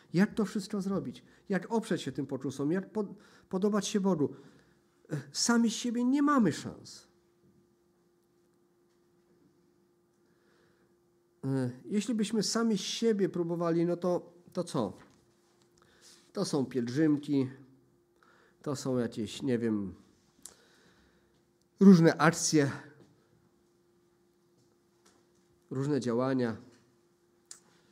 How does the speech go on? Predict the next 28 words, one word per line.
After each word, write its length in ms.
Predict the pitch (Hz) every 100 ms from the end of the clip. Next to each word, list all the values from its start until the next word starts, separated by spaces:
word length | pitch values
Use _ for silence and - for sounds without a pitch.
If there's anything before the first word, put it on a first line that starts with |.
| _ _ _ _ _ _
Ale 560 | 127 131 131 131 123 123 - _
Bóg 180 | 151 156
mówi, 340 | 156 156 147 - - - - - - - _ _ _ _ _ _ _ _ _
że 140 | 156 160
mamy 260 | 170 170
przyjść 320 | 165 - 175 165
do 100 | 185
Niego. 340 | 233 113 - - _ _ _ _ _ _ _ _ _ _ _ _ _ - - _
Przede 280 | - 175 196
wszystkim 460 | - 170 - 151 139 - _ -
przyjść 240 | 165 156
do 100 | 156
Niego, 420 | 151 147 143 127 127 -
aby 320 | 120 123 127 - -
odebrać 420 | 120 123 127 120 107
zbawienie 460 | 110 113 156 165
z 60 | 127
Jego 220 | 120 113
rąk, 240 | 110 107 -
ale 140 | 113
też 160 | 107 110
przyjść 300 | - 170 156
do 80 | 139
Niego, 300 | 135 135 131
aby 160 | 135
się 140 | 127 143
duchowo 400 | 147 190 190 190
rozwijać. 680 | 196 - 190 113 - -